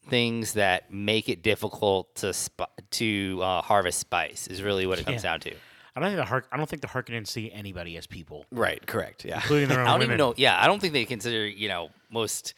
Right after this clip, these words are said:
Speaker 1: Harkonnens to be people,
Speaker 2: <laughs> Yeah,
Speaker 1: truthfully.
Speaker 2: dude, seriously. Yeah, which <laughs>
Speaker 3: We'll get there,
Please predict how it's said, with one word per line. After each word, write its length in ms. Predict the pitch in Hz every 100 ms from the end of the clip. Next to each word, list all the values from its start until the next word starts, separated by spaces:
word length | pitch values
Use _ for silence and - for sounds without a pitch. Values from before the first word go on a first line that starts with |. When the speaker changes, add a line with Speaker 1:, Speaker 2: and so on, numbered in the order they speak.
| - - - _ -
Speaker 1:
Harkonnens 480 | 123 147 131 85 -
to 60 | 131
be 100 | 131
people, 300 | 123 113 165
Speaker 2:
<laughs> 60 |
Yeah, 200 | 180 160
Speaker 1:
truthfully. 300 | 147 131 104
Speaker 2:
dude, 260 | 107 104 85
seriously. 420 | 113 101 - 82 _ - - - - -
Yeah, 180 | - 82
which 360 | 80 - - - -
<laughs> 800 | - - - 104 - - - -
Speaker 3:
We'll 140 | 127
get 180 | 110 90
there, 140 | 82